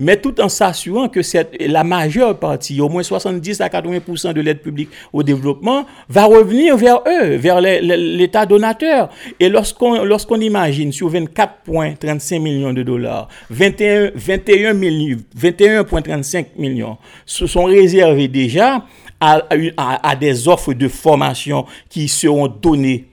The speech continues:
par des instructeurs canadiens. Donc, on est, on s'inscrit dans une logique du, du, du principe du juste retour.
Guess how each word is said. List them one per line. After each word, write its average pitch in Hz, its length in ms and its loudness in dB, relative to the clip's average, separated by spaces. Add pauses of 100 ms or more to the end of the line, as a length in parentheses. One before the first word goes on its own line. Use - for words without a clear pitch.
par 139 260 2
des 127 200 -4
instructeurs 123 420 -6
canadiens. 117 580 -6 (420)
Donc, 214 320 0 (200)
on 165 220 0
est, 247 300 0
on 156 100 2
s'inscrit 160 400 -4
dans 165 140 -2
une 151 160 -4
logique 147 360 -4 (220)
du, 139 320 -6
du, 135 180 -10
du 156 200 -8
principe 156 440 -4
du 143 140 -6
juste 208 220 -4
retour. 226 580 -2